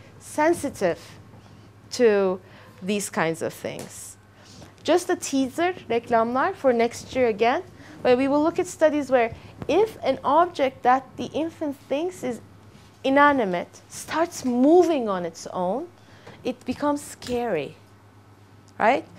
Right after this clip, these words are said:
It's for you too. Most horror movies are based on this premise. Inanimate things start talking and moving. The house comes alive, değil mi? The doll starts talking.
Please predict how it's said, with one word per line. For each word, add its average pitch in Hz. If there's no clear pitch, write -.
It's -
for 320
you 311
too. 302
Most 277
horror 359
movies 254
are 302
based 311
on 196
this 151
premise. -
Inanimate 320
things 392
start -
talking 330
and 392
moving. 349
The 247
house 311
comes 262
alive, 311
değil 453
mi? 196
The 240
doll 285
starts 233
talking. 392